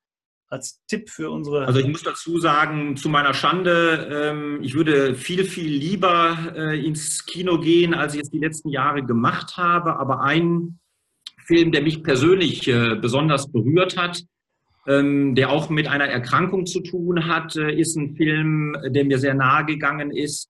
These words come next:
Speaker 2: ähm, und den ich, äh, immer, äh, auch weiter empfehle, wenn er mal wieder auch im Fernsehen läuft. Das ist der Film Honig im Kopf mit, äh, äh, Dieter Hallervorden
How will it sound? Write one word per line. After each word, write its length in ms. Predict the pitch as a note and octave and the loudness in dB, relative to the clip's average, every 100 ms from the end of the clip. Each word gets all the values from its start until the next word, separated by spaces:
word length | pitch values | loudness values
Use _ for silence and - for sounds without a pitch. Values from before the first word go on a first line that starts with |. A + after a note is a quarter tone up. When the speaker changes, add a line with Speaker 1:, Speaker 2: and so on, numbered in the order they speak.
| - | -14
Speaker 2:
ähm, 400 | C#3+ C#3 C#3 C#3 | -4 0 0 0
und 200 | C#3+ C#3 | 0 2
den 120 | C#3+ | 2
ich, 280 | C#3+ C3+ D3 | 2 -2 0
äh, 360 | C3+ C3+ B2+ - - | 2 2 0 -2 2
immer, 480 | E3+ E3+ C3+ B2 B2 | 4 6 4 4 2
äh, 140 | B2+ | 0
auch 260 | A#2+ C3 B2 | 0 -2 0
weiter 400 | B2+ D3 D#3 C#3 | 0 0 -2 -4
empfehle, 600 | C3+ B2+ D#3 D#3 C#3+ A2+ | -4 0 4 4 4 0
wenn 180 | C3+ D#3 | 0 0
er 200 | D3+ D3 | 0 0
mal 240 | C#3+ C3+ | 0 0
wieder 260 | C3 D3+ C#3+ | 0 0 0
auch 160 | C#3 C#3 | -2 -2
im 140 | A#2+ | -2
Fernsehen 440 | F#3 F3+ F3+ E3+ | 0 0 0 0
läuft. 420 | D#3+ D3+ D#3 D#3+ - _ _ _ _ | 2 2 0 -2 -6 _ _ _ _
Das 100 | B2 | -2
ist 140 | B2+ C3 | 0 0
der 160 | C3+ | 0
Film 440 | C#3+ C#3 C3+ C3 B2 | 2 4 4 4 2
Honig 380 | D3 E3+ E3+ E3 | 2 2 2 0
im 160 | D#3 | 0
Kopf 380 | D#3 D#3+ D#3+ - | 0 -4 -4 -6
mit, 320 | D3 C#3 C#3 | -4 -4 -2
äh, 420 | C3+ C3 B2+ B2+ B2 | 0 2 2 2 0
äh, 520 | B2 B2+ B2 A#2+ A#2+ A#2+ | -2 -2 0 0 -4 -10
Dieter 440 | B2+ C#3+ D3+ A#2+ | -8 -8 -4 -2
Hallervorden 880 | D3 D#3 D#3 D#3 D3+ D3+ D3 C#3+ | 0 0 0 -2 -2 0 -2 -4